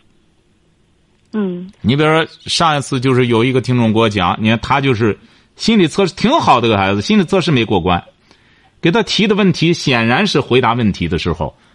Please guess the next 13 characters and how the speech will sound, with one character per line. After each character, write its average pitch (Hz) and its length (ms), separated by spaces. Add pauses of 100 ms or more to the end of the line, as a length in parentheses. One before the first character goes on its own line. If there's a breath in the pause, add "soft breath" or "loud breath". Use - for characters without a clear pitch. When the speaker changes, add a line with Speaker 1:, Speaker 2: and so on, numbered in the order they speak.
(180 soft breath)
Speaker 2:
太 110 240
偏 110 500
执， 65 260 (1600)
哎， 107 220
太 120 220
偏 117 280
执， 95 140
挺 120 220
好 98 160
的 87 80
个 85 60
学 85 160
校 80 240